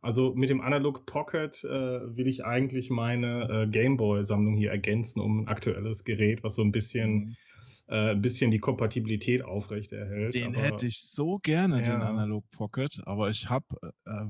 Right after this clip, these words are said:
Speaker 2: bis jetzt noch nicht bestellt. Aber ich hab noch vor, wahrscheinlich mach ich's dann Anfang nächsten Jahres, dass ich mir auch einen bestelle. Ich hab beim Freund das
Speaker 1: Mhm.
Speaker 2: Ding nämlich in der Hand gehabt und das ist so großartig.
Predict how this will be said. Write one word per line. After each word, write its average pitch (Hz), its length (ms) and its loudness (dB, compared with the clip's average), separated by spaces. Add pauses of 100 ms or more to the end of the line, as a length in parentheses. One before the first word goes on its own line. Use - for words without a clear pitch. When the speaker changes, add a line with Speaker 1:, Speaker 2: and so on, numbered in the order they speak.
Speaker 2:
bis - 120 -6
jetzt 127 160 0
noch 117 80 2
nicht 117 180 -2
bestellt. 101 560 -4 (640)
Aber 107 260 0
ich - 380 -2
hab 110 320 -4
noch 139 200 0
vor, 107 360 0
wahrscheinlich 98 560 -2
mach 95 160 -2
ich's 101 140 -2
dann 92 160 -2
Anfang 92 340 -4
nächsten 92 300 -4
Jahres, 95 300 -6
dass 92 100 -4
ich - 80 -8
mir - 80 -4
auch - 140 -8
einen 92 180 -4
bestelle. 92 360 -4 (300)
Ich - 80 -8
hab 110 80 0
beim 123 160 2
Freund 120 380 -2
das 107 140 -2
Speaker 1:
Mhm. 104 40 -10
Speaker 2:
Ding 143 380 -4
nämlich 123 320 -6
in 120 60 -6
der 113 100 0
Hand 117 240 -2
gehabt 123 320 -2
und 110 100 0
das 107 160 0
ist 104 160 0
so 113 140 0
großartig. 110 720 -6